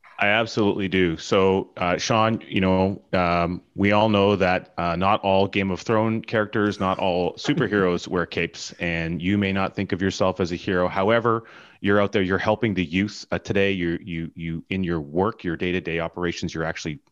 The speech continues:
literally helping people. Sharing this message, I f-, certainly believe you're helping people. You're creating value for others. You're benefiting, making their life better and easier in some way.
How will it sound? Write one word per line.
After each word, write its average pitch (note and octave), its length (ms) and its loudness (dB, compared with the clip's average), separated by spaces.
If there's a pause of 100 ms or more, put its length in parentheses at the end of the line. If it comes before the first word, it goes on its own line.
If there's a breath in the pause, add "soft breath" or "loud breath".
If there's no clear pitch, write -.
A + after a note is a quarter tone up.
(160)
literally F#2 440 0
helping F2 360 -2
people. F#2 460 -4 (340 loud breath)
Sharing G#2 300 0
this G2+ 160 -4
message, G2+ 300 -2
I F#2+ 100 2
f-, - 240 -10
certainly G2+ 380 -4
believe F#2+ 320 -2
you're F#2 80 -2
helping F#2 320 -2
people. F#2+ 480 -2 (260 loud breath)
You're F2+ 160 0
creating G2 300 -2
value F#2 280 2
for F2+ 200 -2
others. F2+ 420 0
You're E2+ 160 0
benefiting, G#2 640 0
making F2+ 240 -2
their E2+ 100 -2
life E2+ 280 -2
better E2+ 240 -2
and D#2+ 80 -8
easier D#2+ 260 -6
in D#2 60 -8
some D#2 240 -6
way. D#2 240 -4